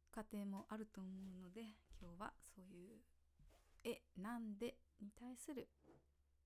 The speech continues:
解決方法ですね。まず答えからズバリ。相手に対する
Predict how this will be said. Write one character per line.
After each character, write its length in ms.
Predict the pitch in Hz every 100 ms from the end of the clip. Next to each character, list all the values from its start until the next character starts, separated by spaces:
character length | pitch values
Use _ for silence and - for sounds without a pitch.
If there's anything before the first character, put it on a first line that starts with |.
| - - -
解 160 | 196
決 260 | - 180 180
方 80 | 180
法 260 | 175 - -
で 100 | -
す 120 | -
ね。 200 | 214 240 - - - - - - - - - - - - - -
ま 160 | 220
ず 140 | 196 - -
答 300 | - - 196
え 40 | 185
か 120 | -
ら 140 | -
ズ 160 | - 185
バ 140 | 240
リ。 80 | 240 - - - - - - -
相 200 | 214 254
手 120 | 262 294
に 140 | 240
対 260 | - 208 196
す 220 | - 175
る 180 | 175